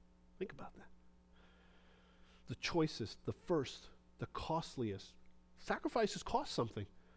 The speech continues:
And listen, I'm, I'm not sitting here, again, condemning anybody because I'm just as guilty of this as anybody. You know, oftentimes,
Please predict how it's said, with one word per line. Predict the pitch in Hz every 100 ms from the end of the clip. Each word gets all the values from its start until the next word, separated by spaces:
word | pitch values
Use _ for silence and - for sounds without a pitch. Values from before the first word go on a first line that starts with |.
| - -
And | -
listen, | 285 - 170
I'm, | 302 -
I'm | 294
not | 277
sitting | - 220 196
here, | 196 175
again, | 190 190
condemning | 170 151 214 202
anybody | 165 165 175
because | 180 185
I'm | 190 285
just | 208 175
as |
guilty | - 196 208
of | 196
this | 214
as | 202
anybody. | 269 311 123 104 - - - - - - -
You | 175
know, |
oftentimes, | 175 247 - 202 226 302 247